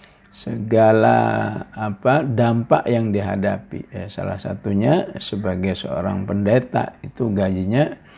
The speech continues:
bisa mencapai seratus juta per bulan. Dia kehilangan semuanya itu, ya. Tapi dia yakin hidup yang benar itu bersama Islam, diteror, ya.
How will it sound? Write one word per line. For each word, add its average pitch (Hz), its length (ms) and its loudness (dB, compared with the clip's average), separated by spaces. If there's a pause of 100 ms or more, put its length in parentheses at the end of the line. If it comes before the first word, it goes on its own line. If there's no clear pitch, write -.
(460)
bisa 107 320 -2
mencapai 101 340 2
seratus 113 600 2
juta 160 400 6
per 113 180 2
bulan. 104 560 6
Dia 117 160 -2
kehilangan 123 760 0
semuanya 135 560 4
itu, 165 480 4 (240)
ya. 104 260 -6 (1500)
Tapi - 320 -8
dia 104 220 2
yakin 101 560 6
hidup 107 420 -2
yang 95 220 -6
benar 90 320 -6
itu - 160 -8
bersama 95 480 -6
Islam, 95 640 -4
diteror, 104 1120 0
ya. 95 180 -12